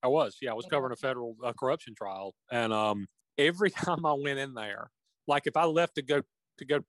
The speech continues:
Speaker 1: to lunch and came back, you had to take off your shoes, you had to take off your belt, you had to empty your pockets, you couldn't take your phone in,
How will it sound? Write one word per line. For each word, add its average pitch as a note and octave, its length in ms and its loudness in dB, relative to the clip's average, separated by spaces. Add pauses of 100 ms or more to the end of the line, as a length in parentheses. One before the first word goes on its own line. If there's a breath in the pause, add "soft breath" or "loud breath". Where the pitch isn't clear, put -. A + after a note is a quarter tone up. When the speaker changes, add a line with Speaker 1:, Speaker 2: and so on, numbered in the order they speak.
(440)
Speaker 1:
to C#3+ 60 -2
lunch A#2 580 -6
and B2 140 0
came B2 220 0
back, G#2+ 260 2 (580)
you G#2 260 2
had C3 220 2
to B2 40 -4
take C3+ 240 0
off C3 180 2
your C3 60 -4
shoes, A2+ 580 -6 (220)
you F#2 120 0
had B2 180 2
to A#2+ 60 -10
take C#3+ 240 -2
off C#3+ 180 0
your C3+ 100 -6
belt, G#2+ 380 -6 (300)
you G2+ 140 -8
had A#2 200 0
to C3 100 4
empty B2+ 260 -2
your B2+ 120 2
pockets, - 640 -4 (180)
you G2 80 -12
couldn't B2+ 280 0
take D3 200 0
your D3+ 80 0
phone B2+ 380 0
in, A2+ 280 -4